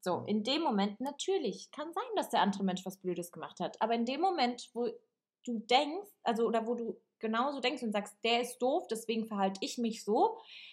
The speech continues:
Speaker 1: hast du absolut keine Kontrolle über diese Situation. Wenn du schaust, Okay, das und das ist passiert und das und das hat's in mir ausgelöst und ich kann jetzt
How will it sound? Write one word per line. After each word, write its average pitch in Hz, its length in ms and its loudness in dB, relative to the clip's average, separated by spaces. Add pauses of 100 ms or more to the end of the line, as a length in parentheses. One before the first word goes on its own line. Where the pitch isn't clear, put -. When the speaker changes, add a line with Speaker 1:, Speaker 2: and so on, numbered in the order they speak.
Speaker 1:
hast 240 200 0
du 254 140 -6
absolut 330 580 -2
keine 381 380 0
Kontrolle 262 400 -2
über 226 140 0
diese 214 240 -2
Situation. 180 720 -6 (1300)
Wenn 247 300 2
du 262 420 0 (100)
schaust, 320 500 6
Okay, 294 560 -2 (340)
das 294 200 2
und 233 140 0
das 233 180 2
ist 196 120 -8
passiert 302 500 2 (200)
und 208 140 -2
das 269 180 4
und 233 120 0
das 202 140 -2
hat's 196 160 -2
in 185 100 -2
mir 170 160 -2
ausgelöst 339 500 0
und 226 200 -6
ich 330 180 -4
kann 277 200 -4
jetzt - 540 -2